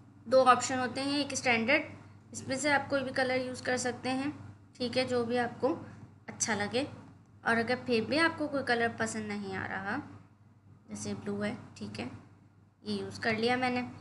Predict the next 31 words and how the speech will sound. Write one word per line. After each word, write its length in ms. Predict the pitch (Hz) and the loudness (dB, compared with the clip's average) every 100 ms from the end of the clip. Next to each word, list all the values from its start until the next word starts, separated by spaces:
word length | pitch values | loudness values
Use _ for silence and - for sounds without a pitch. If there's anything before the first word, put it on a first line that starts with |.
| - - - - - | -16 -20 -20 -20 -10
ठीक 160 | 226 240 | -4 0
है, 60 | |
लेकिन 220 | 240 233 | 0 0
अभी 200 | 233 220 | 0 -2
भी 120 | 220 240 | -2 -2
मुझे 220 | 254 240 | -2 -2
कोई 180 | 247 247 | 4 4
कलर 220 | 247 247 247 | 6 2 2
पसंद 300 | 233 226 233 | -2 -4 -2
नहीं 200 | 220 214 | 0 0
आ 120 | 214 | 0
रहा, 140 | 214 247 | 0 -2
तो 160 | - | -2
मैं 140 | 247 240 | -2 -2
मोर 240 | 226 233 - | -2 -2 0
कलर्स 380 | 247 220 220 - | 0 2 -2 -4
में 80 | 220 | -2
जाके, 440 | 208 190 - 269 330 - - - - | -2 -2 0 0 -2 -8 -16 -6 2
custom 400 | 247 - 285 285 | 2 2 0 2
में 140 | 277 | 2
जाके 300 | 240 214 208 | 4 4 4
अपनी 220 | 262 262 254 | 0 -2 0
मर्ज़ी 280 | 226 208 214 | 0 0 0
का 120 | 262 | 0
color 280 | 262 226 220 | 2 4 2
भी 100 | 214 247 | 0 -2
बना 260 | 233 196 - | -2 -2 -4
सकती 360 | - - - | -10 -14 -16
हूँ, 160 | - - | -20 -14
ठीक 200 | - - | -12 -4
है, 120 | 240 | -4